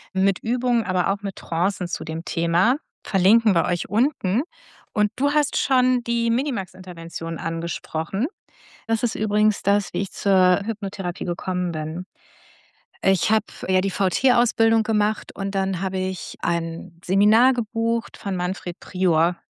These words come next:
Hypnotherapie. Und Manfred Prior hat sich vorhin hingesetzt, er hat ja die, äh, Minimax-Intervention en-, entwickelt, Gesprächsführungstechniken. Und ich hab gesehen, das sah total organisch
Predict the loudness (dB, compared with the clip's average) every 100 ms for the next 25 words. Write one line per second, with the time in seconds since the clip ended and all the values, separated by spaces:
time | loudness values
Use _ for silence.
0 | -8 -4 -2 -2 -2 -2 -4 -4 -4 -4
1 | _ _ _ _ _ _ _ 0 2 2
2 | 2 0 0 -2 0 2 2 0 -4 -4
3 | -2 2 2 2 0 -4 -6 -10 -10 -8
4 | -8 -8 -6 -6 -2 0 2 0 -2 -2
5 | -2 -2 0 0 0 -2 -2 0 0 0
6 | 2 2 0 -2 -2 -2 -2 -2 0 -2
7 | -2 -2 0 -2 -2 -12 -20 -20 -20 -20
8 | -20 -16 -2 2 4 4 2 -2 -8 -6
9 | -6 -4 -2 0 0 2 4 2 0 -6
10 | -10 -2 -2 0 -4 -2 0 2 2 2
11 | 2 2 0